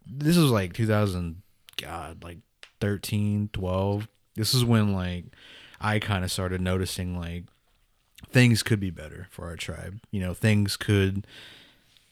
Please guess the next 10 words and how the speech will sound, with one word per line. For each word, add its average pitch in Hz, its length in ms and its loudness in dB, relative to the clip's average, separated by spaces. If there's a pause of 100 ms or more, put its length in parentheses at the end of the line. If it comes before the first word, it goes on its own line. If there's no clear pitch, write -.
(300)
you 98 120 -2
know, 85 300 -4 (160)
lead 101 380 4
into 101 440 4
other 120 240 6
things 90 760 -4 (140)
where 87 840 -2 (580)
we 101 140 -6
could 117 300 0
be, 90 320 -6